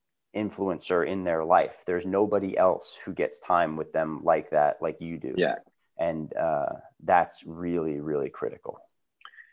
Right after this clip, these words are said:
Speaker 2: Yeah, you might even see somebody more than they see their friends. You know, I, I think that's, my, my uncle always said to me, my granduncle, he would say, "There's an art to everything."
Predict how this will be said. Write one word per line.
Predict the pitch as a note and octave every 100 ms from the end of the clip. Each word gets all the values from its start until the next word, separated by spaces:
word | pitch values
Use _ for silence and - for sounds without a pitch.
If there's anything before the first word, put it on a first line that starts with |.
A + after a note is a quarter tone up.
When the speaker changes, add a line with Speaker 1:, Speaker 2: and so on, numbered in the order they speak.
| _ -
Speaker 2:
Yeah, | E3
you | D#3 F#3
might | B3
even | A#3+ E3+
see | - D#3
somebody | C#3+ A#2 A2
more | G#2 G#2+
than | G2+
they | G2
see | -
their | G2 F2+
friends. | - F2 D#2 -
You | E2+
know, | E2+
I, | C#2+ -
I | G2
think | G#2+ G2
that's, | F2 - - - - - - -
my, | A#2+
my | A#2+ C3+
uncle | C3+ F3 F#3+
always | D#3 C3+
said | - A#2 G#2+
to | -
me, | G#2 G2+ G2+
my | G#2
granduncle, | G#2 G#2 G2+ F#2+ F2+ -
he | - G#2+
would | G2+
say, | G#2+
"There's | G2 G2+
an | G#2+
art | G2+ G#2 -
to | - G2
everything." | F#2 F#2+ - F2 E2+